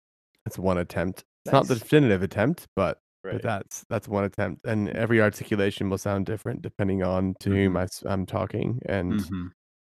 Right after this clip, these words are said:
Speaker 1: in what context I'm in.
Speaker 3: Yeah. I, I take, uh, Chris Song's comment to heart that we, we shouldn't,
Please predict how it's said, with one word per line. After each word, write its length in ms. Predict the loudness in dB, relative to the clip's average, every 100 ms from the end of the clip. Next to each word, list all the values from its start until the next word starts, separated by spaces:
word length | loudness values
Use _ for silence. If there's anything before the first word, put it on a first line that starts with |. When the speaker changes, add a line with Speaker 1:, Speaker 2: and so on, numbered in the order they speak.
| -4
Speaker 1:
in 120 | 0
what 120 | 0 0
context 420 | -2 0 -2 0
I'm 180 | 2 2
in. 180 | -2 -6 _ _ _ -6
Speaker 3:
Yeah. 300 | -4 -4 -6 4
I, 300 | 6 8 6
I 40 |
take, 300 | 4 6 4 4
uh, 80 | -4
Chris 220 | -2 -2
Song's 340 | 2 0 0 0
comment 400 | 2 2 0 -2
to 120 | -4
heart 360 | 6 8 8 4
that 240 | -2 -2
we, 380 | -2 -2 -2 -2
we 240 | -4 -4
shouldn't, 400 | -2 0 0 -2